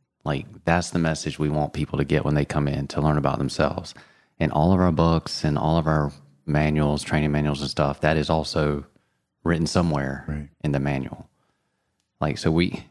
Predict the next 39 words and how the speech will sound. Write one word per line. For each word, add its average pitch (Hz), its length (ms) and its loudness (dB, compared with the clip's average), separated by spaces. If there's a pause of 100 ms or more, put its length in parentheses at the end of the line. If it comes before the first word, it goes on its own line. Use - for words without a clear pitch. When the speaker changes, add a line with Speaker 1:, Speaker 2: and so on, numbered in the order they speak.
(240)
Speaker 1:
you 101 120 -2
know, 76 80 0
even 87 300 2
for 71 300 -2
our, 69 140 -2 (300)
our 76 120 -4
studio 90 400 -2
down 71 200 -4
the 69 60 -8
street, - 460 -2 (180)
we, 80 340 -4
we 87 500 -2
wanted 80 340 0
to - 120 0
be, 76 180 0
like, 73 380 -4
a 73 100 0
light 73 380 0
in 73 120 -4
the 69 80 -2
community, 69 580 -2
a - 60 -10
place - 280 -2
where 80 80 -2
people 78 280 -2
felt - 260 -2
safe, 101 380 2
where 156 120 2
they - 80 2
felt - 240 -2
good 78 160 2
about 73 240 0
themselves, 73 360 0
where 73 120 2
they 73 100 2
could 71 180 -6
learn 76 200 0
how 76 200 0
to 69 320 -2